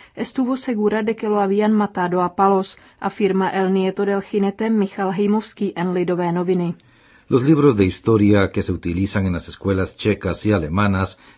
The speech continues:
Speaker 2: mistifican en cuanto a los sucesos ocurridos en el país vecino en la segunda mitad del siglo veinte. Este es el resultado de una investigación llevada a cabo por tres estudiantes checos de historia,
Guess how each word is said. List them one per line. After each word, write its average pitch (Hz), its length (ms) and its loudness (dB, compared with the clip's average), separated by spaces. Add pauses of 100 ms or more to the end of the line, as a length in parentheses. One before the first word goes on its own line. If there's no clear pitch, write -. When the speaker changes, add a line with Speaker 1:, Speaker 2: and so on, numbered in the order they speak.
Speaker 2:
mistifican 90 800 -6
en 85 100 -4
cuanto 85 400 -6
a 85 60 -4
los 80 120 -8
sucesos 98 460 -6
ocurridos 101 600 0
en 80 100 -6
el 76 100 -8
país 80 300 -8
vecino 90 560 -6
en 95 160 -4
la 82 100 -6
segunda 101 440 -4
mitad 90 340 -6
del 78 200 -10
siglo 69 360 -12
veinte. - 500 -20 (540)
Este 131 240 0
es 131 80 -2
el 117 100 4
resultado 95 640 0
de 82 80 -4
una 82 140 -4
investigación 98 760 -2 (300)
llevada 123 320 2
a 104 60 0
cabo 120 380 2
por 82 200 -2
tres 92 260 -4
estudiantes 82 680 -8
checos 85 440 -6
de 78 80 -8
historia, 78 560 -4